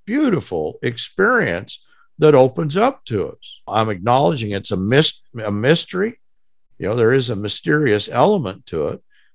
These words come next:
But I think that we have to acknowledge the goodness and truth of God that is made, made available to us,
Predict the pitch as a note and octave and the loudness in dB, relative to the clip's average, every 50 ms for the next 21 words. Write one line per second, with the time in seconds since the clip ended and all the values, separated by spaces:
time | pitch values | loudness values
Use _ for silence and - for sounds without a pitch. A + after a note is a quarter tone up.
0 | _ - - B2+ D3+ D#3 D3 D#3 E3 D#3 E3 G2+ A2 C#3 D#3 F3+ F#3 C#3 C3 C3+ | _ -4 0 4 4 6 6 6 4 2 -2 -4 2 2 4 2 2 0 -2 -2
1 | C3+ B2+ B2+ C#3 D3 D#3+ F3+ - - E3+ C#3 A#2+ A2 G#2 - G2 G#2+ A#2 D3+ F#3+ | 0 0 0 2 2 2 0 0 -2 -4 -2 -2 -4 -6 -8 -6 -2 0 0 0
2 | G#3 G3 D3 B2 A2+ G2+ F#2+ F2+ - G2+ F2+ - _ - - D3+ F3+ G3 F#3 G3+ | 2 2 2 2 0 0 -4 -10 -8 -8 -8 -8 _ -2 2 4 4 4 2 2
3 | C#3+ A#2 G#2 G2 - - G#2 F#2 E2 E2 - - - - D#3 F3 F#3 F#3 D#3 A#2+ | -6 -6 -6 -6 -8 -8 -8 -8 -8 -8 -12 -14 -10 -4 0 2 4 4 4 2
4 | G#2 - - A2 F#2 D#2+ D#2+ F2 A#2+ C#3 F3 F3 D#3+ C3 G#2 G2+ G2+ - - - | -2 -6 -8 -8 -8 -8 -6 -2 0 0 0 2 0 0 0 0 -2 -4 -10 -20
5 | - - - _ - A#2+ A#2+ A#2 G#2 - G#2+ G2+ B2 C#3 D3 D#3 D3 G#2 A2+ C3+ | -20 -20 -16 _ 0 0 2 2 0 -2 -2 0 4 6 6 6 4 2 0 0
6 | D3 D#3 C3 G#2 F2+ A#2 B2+ C3+ D#3 D#3 B2+ G2 G2+ F#2+ - - - - G#3+ G#3+ | 0 2 0 0 0 2 2 2 0 -2 -4 -8 -8 -10 -10 -8 -4 -2 0 2
7 | D#3+ A2+ A2 G#2+ G2+ | 2 0 0 -2 -4